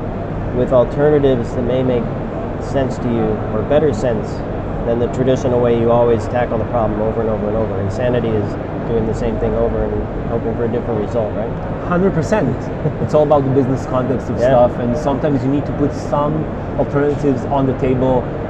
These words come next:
Speaker 2: and get a clear, a clear understanding of what each one means in terms of risk and
Speaker 1: Yeah.
Speaker 2: risk reduction. So put it in the face of the business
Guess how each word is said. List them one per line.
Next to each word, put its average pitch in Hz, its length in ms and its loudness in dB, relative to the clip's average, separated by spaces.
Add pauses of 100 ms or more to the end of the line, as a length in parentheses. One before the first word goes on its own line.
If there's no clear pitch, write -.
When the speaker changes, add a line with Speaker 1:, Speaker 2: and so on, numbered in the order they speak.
(140)
Speaker 2:
and 127 280 0
get - 200 4
a - 40 -4 (140)
clear, 135 380 4
a 113 300 -4
clear 143 140 2
understanding 131 440 0
of 110 220 -4
what 120 100 4 (200)
each - 180 -2
one 120 280 0
means 123 320 0 (260)
in 127 120 0
terms 117 200 0
of - 200 -4
risk - 280 -2 (140)
and 117 80 -2
Speaker 1:
Yeah. 107 140 -2
Speaker 2:
risk 123 240 -2
reduction. 110 480 -2 (640)
So 117 380 4 (480)
put 156 120 4
it 180 80 2 (400)
in 127 60 -2
the - 60 0
face 135 280 0
of 120 80 -2
the 120 80 -2
business 127 320 0